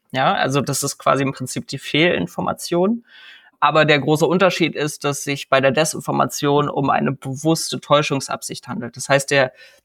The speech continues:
der Sender dieser Information, also dieser falschen Tatsachenbehauptung, hat sozusagen das Ziel, bewusst zu täuschen. Das heißt, ein Desinformant, der will sozusagen täuschen mit falschen Tatsachenbehauptungen.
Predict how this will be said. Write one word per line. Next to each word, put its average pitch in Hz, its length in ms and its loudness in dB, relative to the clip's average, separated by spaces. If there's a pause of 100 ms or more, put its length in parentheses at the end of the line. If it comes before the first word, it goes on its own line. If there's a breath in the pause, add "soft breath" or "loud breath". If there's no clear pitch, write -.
der 139 100 4
Sender 190 460 4
dieser 160 280 2
Information, 151 960 0
also 131 200 -2
dieser 131 220 0
falschen 151 400 -2
Tatsachenbehauptung, 160 1080 -6 (220)
hat 160 260 -2
sozusagen 139 540 -2
das - 220 -8
Ziel, 185 480 4
bewusst 156 720 -4
zu - 160 -12
täuschen. - 580 -10
Das - 160 -4
heißt, 151 200 4
ein 147 80 -2
Desinformant, 147 920 0 (340 soft breath)
der 135 200 2
will 180 260 4
sozusagen 143 720 -4
täuschen 170 560 0
mit 147 220 -2
falschen - 400 -6
Tatsachenbehauptungen. 123 920 -6